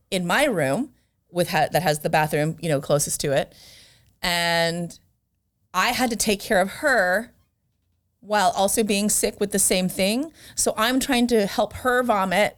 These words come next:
while I'm trying not to vomit also simultaneously cleaning up her vomit while trying not to vomit on her while I'm, I mean, you know, so it's like, you just gotta keep,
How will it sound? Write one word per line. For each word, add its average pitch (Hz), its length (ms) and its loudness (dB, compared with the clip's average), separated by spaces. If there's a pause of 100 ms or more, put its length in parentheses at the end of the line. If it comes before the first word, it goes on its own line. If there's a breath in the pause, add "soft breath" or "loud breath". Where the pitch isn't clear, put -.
(160)
while 185 160 4
I'm 208 260 0
trying 220 360 0
not 190 220 0
to 233 80 2
vomit 180 480 0 (260)
also 202 320 2
simultaneously 208 680 -2
cleaning 202 320 -4
up - 180 -4 (120)
her 185 140 -2
vomit 180 520 0
while 160 300 2
trying 185 280 -2
not 151 140 -2
to 185 60 -4
vomit 170 300 -2
on 190 160 0
her 196 300 0
while 180 220 2
I'm, 175 220 0
I 165 80 -2
mean, 254 220 -2 (120)
you 277 140 -2
know, 277 160 4
so 285 140 -2
it's 254 100 -4
like, 240 200 0 (680 loud breath)
you 330 140 0
just 415 160 2
gotta 415 180 2
keep, - 240 -6